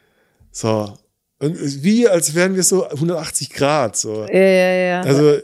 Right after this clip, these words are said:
Speaker 1: ja.
Speaker 2: Also
Speaker 1: Ich über-, ich hab grad
Speaker 2: ich der
Speaker 1: überlegt,
Speaker 2: Stein und, und
Speaker 1: ich hab
Speaker 2: du
Speaker 1: grad
Speaker 2: der
Speaker 1: überlegt, ob
Speaker 2: Ja.
Speaker 1: das halt, äh, ob meine Art der, dieser, dieser, diese Drehung auch mit dieser Identitätsachse zu tun hat und deine Art mit der Verbindungsachse.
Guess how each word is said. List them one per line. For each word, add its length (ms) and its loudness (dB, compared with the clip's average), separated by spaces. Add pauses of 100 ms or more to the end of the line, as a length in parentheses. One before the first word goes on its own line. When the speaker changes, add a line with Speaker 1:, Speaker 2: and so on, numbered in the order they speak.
(140)
Speaker 1:
ja. 380 -4 (340)
Speaker 2:
Also 320 0
Speaker 1:
Ich 200 0
über-, 180 2
ich 100 2
hab 80 2
grad 180 2
Speaker 2:
ich 100 -2
der 120 4
Speaker 1:
überlegt, 200 2
Speaker 2:
Stein 460 2
und, 160 -2
und 180 -6
Speaker 1:
ich 120 -2
hab 100 2
Speaker 2:
du 60 0
Speaker 1:
grad 160 2
Speaker 2:
der 140 0
Speaker 1:
überlegt, 420 0
ob 140 -4
Speaker 2:
Ja. 60 -8
Speaker 1:
das 220 0
halt, 320 -4 (220)
äh, 80 -4
ob 340 -8
meine 420 0
Art 560 -8
der, 260 -4
dieser, 460 -2
dieser, 400 -4 (260)
diese 200 -4
Drehung 720 2 (120)
auch 200 -2
mit 180 -4
dieser 300 0
Identitätsachse 920 -4
zu 120 -4
tun 260 -8
hat 140 -2
und 180 -10
deine 360 -2
Art 200 -8
mit 100 -8
der 80 -6
Verbindungsachse. 1000 -8